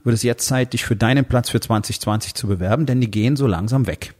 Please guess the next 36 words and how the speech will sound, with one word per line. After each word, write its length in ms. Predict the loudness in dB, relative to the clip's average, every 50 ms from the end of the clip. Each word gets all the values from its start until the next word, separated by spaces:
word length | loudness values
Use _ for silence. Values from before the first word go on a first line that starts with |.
| _ _ -20 _ _ -20 -20 -20 -20 -20 -20 _ _
Und 120 | 0 0
es 80 | 2 0
gibt 160 | -2 0 0
nicht 140 | 0 0 2
unbegrenzt 420 | 2 2 2 2 2 0 0 -2
viele, 240 | -2 -2 0 0 0
sondern 180 | 0 0 -2
es 100 | -2 -2
gibt 200 | -2 -2 -2 0
eher 180 | 0 2 2 2
sehr, 220 | 4 2 2 2
sehr 180 | 2 2 2 2
wenige. 400 | 2 2 2 0 -2 -4 -8 -14 -20 _ _ _ _ _ -20 -20 _ _ _ _ _ _ _ _ _ _ -20 -20 -20 -20 -10 _
Also 160 | -4 -4 0
geh 140 | 2 2 2
auf 100 | 4 4
rising 380 | 2 2 2 2 2 2 4 4 6 6 4 4 2
king 220 | 0 0 0 0
punkt 220 | 0 0 -2 -2 -4
academy, 600 | -6 -4 -2 -2 0 0 -2 -2 -2 -4 -4 -4
dort 180 | -4 -4 -4
findest 440 | -2 0 0 2 2 0 0 0 0
du 300 | 0 2 2 0 -2 -4 -4
alle 180 | -2 0 2
Informationen 760 | 2 2 2 2 2 2 2 0 0 0 0 2 2 2 2 2
über 260 | 0 2 2 2 4
meinen 260 | 4 4 4 4 4
Mastermind, 800 | 2 2 2 0 -2 -2 -2 -2 -2 -2 -4 -6 -8 -6 -4 -2
den 140 | -2 0
Incubator 640 | -2 -4 -4 -2 -4 -2 -2 -2 -2 -2 -4 -6 -8 -8 _ _
und 500 | 4 4 6 4 2 0 -2 -6 -2 0
die 80 | 0 2
Möglichkeit, 680 | 2 2 0 0 -4 -6 -4 -2 -2 -2 -2 -4 -6 -12 -20 -20 -20 -20 -18 -20 -20 -20 -4 _
dich 140 | 0 0 2
für 200 | 0 0 0 0
einen 420 | 2 2 2 4 4 4 2 2